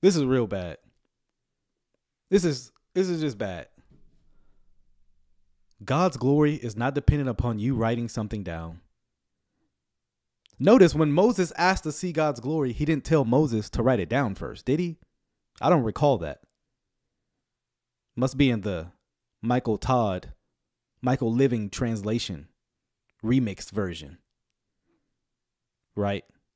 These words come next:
Just so, just so silly, man. Just, just preach the Bible, bro.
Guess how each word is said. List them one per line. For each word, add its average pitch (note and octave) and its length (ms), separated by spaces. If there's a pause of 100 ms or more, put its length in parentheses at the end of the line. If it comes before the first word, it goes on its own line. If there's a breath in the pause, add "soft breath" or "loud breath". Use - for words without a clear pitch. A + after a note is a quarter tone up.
(840)
Just A3 240
so, B3+ 340
just B3 160
so C#4 160
silly, F#3+ 300
man. C#3 180
Just, - 280
just - 200
preach A#3+ 160
the C#3 80
Bible, A#2 280
bro. B2+ 280